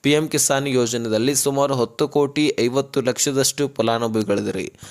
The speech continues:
ಅದರಲ್ಲಿ ಸಾಕಷ್ಟು ಫಲಾನುಭವಿಗಳಿಗೆ ಹೋದ ಇಪ್ಪತ್ತು ಹಾಗೂ ಹತ್ತೊಂಬತ್ತನೇ ಕಂತಿನಲ್ಲಿ ದುಡ್ಡೇ ಜಮಾ ಆಗಿಲ್ಲ.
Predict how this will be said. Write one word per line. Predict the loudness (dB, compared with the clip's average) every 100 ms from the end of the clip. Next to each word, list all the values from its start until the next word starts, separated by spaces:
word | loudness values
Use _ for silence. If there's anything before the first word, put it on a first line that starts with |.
| -12 0
ಅದರಲ್ಲಿ | 2 4 2
ಸಾಕಷ್ಟು | 0 0 0 -2 2 2 2 2
ಫಲಾನುಭವಿಗಳಿಗೆ | 2 2 2 0 0 2 2 4 4
ಹೋದ | 4 2 2 4 4 2
ಇಪ್ಪತ್ತು | 0 0 -2 0 0
ಹಾಗೂ | 0 0 0
ಹತ್ತೊಂಬತ್ತನೇ | 0 0 0 0 -2 -2 -2
ಕಂತಿನಲ್ಲಿ | 0 -2 -2 -2 0 0 0
ದುಡ್ಡೇ | -2 2 2
ಜಮಾ | 2 0 2
ಆಗಿಲ್ಲ. | 0 -2 -2 -2